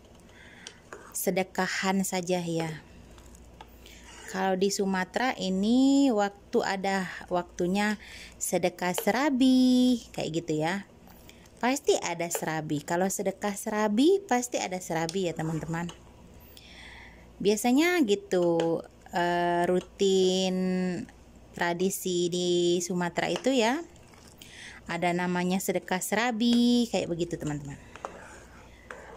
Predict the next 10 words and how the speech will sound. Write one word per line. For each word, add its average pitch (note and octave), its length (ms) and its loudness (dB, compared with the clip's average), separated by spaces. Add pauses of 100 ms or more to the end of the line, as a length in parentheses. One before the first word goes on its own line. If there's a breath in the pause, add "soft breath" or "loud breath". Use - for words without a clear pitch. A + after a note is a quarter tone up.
(2750 loud breath)
Karena, G#3+ 720 -2
eh, F3+ 720 0
serabi F3 560 -2
ini A#3 160 2
jarang E3+ 400 0
sekali F#3 480 -2
ya E3+ 400 -2
orang E3 400 -4
bikin-bikin, E3 720 -4 (2000 loud breath)
eh, E3 580 -6